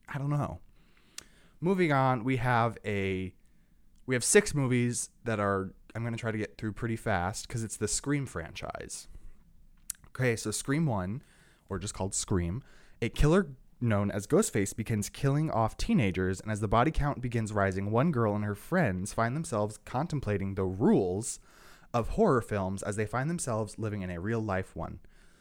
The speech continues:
So the whole thing about Scream is that it is meta. If you don't know what that means,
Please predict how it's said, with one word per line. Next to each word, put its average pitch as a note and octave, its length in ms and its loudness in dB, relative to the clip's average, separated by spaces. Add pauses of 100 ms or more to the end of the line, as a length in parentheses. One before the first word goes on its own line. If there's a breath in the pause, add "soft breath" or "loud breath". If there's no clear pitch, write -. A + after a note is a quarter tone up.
(340 soft breath)
So F3 200 0
the E3+ 120 4
whole G#3 180 8
thing E3 240 2
about D3 260 2
Scream A2 540 -4
is A2+ 120 -4
that G#2+ 280 2
it B2 140 -2
is A#2+ 380 0 (160)
meta. F#2+ 500 -6 (680 soft breath)
If A2 100 -8
you A#2+ 60 -2
don't B2 80 -4
know B2+ 60 -4
what C3 80 -6
that C3+ 120 0
means, B2 560 -4